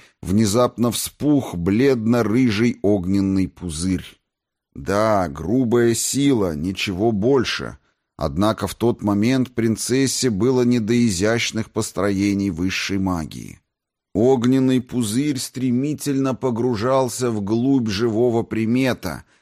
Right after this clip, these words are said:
оставляя за собой один лишь пепел. Твари даже не пытались спастись, стояли по местам и горели. Ильтара не строила иллюзий, пламя скоро задавят и затопчут.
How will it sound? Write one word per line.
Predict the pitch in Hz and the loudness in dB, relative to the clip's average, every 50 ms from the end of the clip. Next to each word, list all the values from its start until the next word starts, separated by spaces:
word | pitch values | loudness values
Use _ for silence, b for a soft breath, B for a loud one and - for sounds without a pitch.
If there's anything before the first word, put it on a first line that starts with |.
| _ _ - | _ _ -10
оставляя | - 78 - - - 90 85 90 95 101 101 101 101 95 | -8 -8 -8 -4 -4 -4 -2 0 2 2 4 4 2 2
за | 87 90 95 | 0 -2 -2
собой | 92 - 107 95 90 82 90 104 117 117 113 - - | -2 -2 -2 -2 -2 0 0 2 4 2 2 0 0
один | 107 110 98 78 80 95 104 107 101 | -2 -2 -2 -2 -2 -2 0 0 0
лишь | 95 92 95 - - - - | 0 0 -2 -2 -4 -8 -8
пепел. | - 98 92 80 - - - 57 - - _ _ _ _ _ _ _ _ _ _ - | -4 -4 -4 -4 -4 -8 -14 -16 -16 -18 _ _ _ _ _ _ _ _ _ _ -12
Твари | - 73 85 107 127 139 151 151 151 | -8 -4 0 2 2 4 4 2 2
даже | 123 107 127 131 120 135 123 | 2 2 0 0 2 0 0
не | 120 120 | 0 0
пытались | - - 120 - - 110 107 104 104 98 - | 0 -2 -6 -2 0 0 0 0 0 -2 -4
спастись, | - - - - 104 107 - - - - 107 107 90 - - - - - _ _ _ - | -6 -8 -4 -4 -2 -2 -2 -6 -6 -6 -4 -4 -4 -4 -6 -8 -10 -12 _ _ _ -16
стояли | - - - 80 80 76 92 101 110 107 | -12 -8 -6 -6 -4 -2 0 0 2 0
по | - - | 0 0
местам | 98 90 90 87 - - - 90 92 98 98 - - | -2 -2 -2 -2 -4 -6 -4 -2 -2 -2 -2 -4 -6
и | - 92 | -8 -6
горели. | 78 87 92 87 87 82 67 65 65 60 - - _ _ _ _ _ _ _ _ _ _ _ - | -2 -2 -2 -2 -2 -4 -6 -8 -10 -14 -16 -18 _ _ _ _ _ _ _ _ _ _ _ -4
Ильтара | - 107 113 104 - 143 143 139 143 147 147 | -2 0 0 0 2 2 2 4 4 2 2
не | 143 143 | 0 -2
строила | 135 - - - 147 139 120 110 104 101 101 104 107 | -4 -6 -6 -2 0 2 4 4 4 2 2 2 2
иллюзий, | 113 117 113 107 98 90 85 78 73 73 67 64 - _ | 2 0 0 0 -2 -4 -4 -6 -10 -12 -12 -14 -18 _
пламя | - 87 92 101 110 120 120 117 113 107 | -6 -4 0 0 2 2 2 0 -2 -4
скоро | - - - - 117 120 117 113 110 | -6 -8 -8 -4 -2 0 0 0 0
задавят | 95 107 104 92 95 110 117 113 113 113 110 - | 0 -2 -2 0 0 0 2 2 0 -2 -4 -4
и | - 120 | -4 -4
затопчут. | 104 95 120 110 - - 143 117 - - - - 69 58 - - | -2 0 -2 -2 -2 0 -2 -2 -2 -2 -8 -10 -10 -10 -14 -16